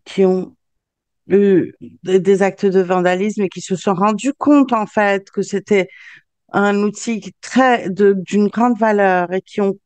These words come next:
compris qu'il fallait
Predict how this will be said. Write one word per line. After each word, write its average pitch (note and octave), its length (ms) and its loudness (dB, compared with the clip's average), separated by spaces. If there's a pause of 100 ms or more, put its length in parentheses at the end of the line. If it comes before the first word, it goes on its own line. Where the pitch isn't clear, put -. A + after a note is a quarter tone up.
(120)
compris A3+ 680 -4 (1800)
qu'il G3 540 2
fallait G3+ 420 0